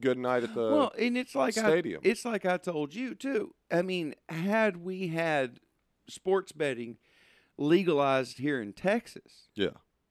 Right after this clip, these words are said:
Speaker 2: um, a hundred dollars down for a chance at seventy-two thousand dollars, I'd have made that bet.
Speaker 1: Right, yeah.
Speaker 2: Because that's kinda like,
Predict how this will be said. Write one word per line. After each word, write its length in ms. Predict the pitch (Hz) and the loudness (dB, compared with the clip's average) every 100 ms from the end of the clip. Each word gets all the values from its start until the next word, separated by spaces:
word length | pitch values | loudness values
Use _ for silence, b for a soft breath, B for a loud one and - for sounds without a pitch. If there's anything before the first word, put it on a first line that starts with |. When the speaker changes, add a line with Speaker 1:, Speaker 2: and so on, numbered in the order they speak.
| _ - | _ 0
Speaker 2:
um, 400 | 147 147 135 - _ _ _ _ _ _ _ 147 | 2 2 -2 -8 _ _ _ _ _ _ _ -2
a 60 | |
hundred 280 | 147 190 196 | 0 0 0
dollars 340 | 175 180 170 | -2 -2 -6
down 280 | - 180 180 | -6 -4 -4
for 120 | 160 | -4
a 40 | 143 | -6
chance 320 | 147 151 - | -2 -2 -4
at 80 | - | -8
seventy-two 600 | - 147 151 147 143 143 | -2 -2 -4 -6 -4 -4
thousand 340 | 139 139 139 131 | -2 -2 -2 -2
dollars, 260 | 139 147 - | -4 -6 -6
I'd 160 | 156 208 | -2 0
have 60 | 233 | 0
made 240 | 185 202 | -2 -4
that 200 | 170 165 | -6 -2
bet. 260 | 131 151 - 107 | 0 0 -2 0
Speaker 1:
Right, 320 | 110 85 - 98 | 2 2 -2 -4
yeah. 220 | 90 78 b b 175 | -4 -4 b b 2
Speaker 2:
Because 420 | 190 185 190 147 | 2 2 -2 -2
that's 260 | 196 208 - | -6 -6 -10
kinda 400 | 180 202 220 214 | -4 -2 0 0
like, 440 | 175 160 143 | 2 2 0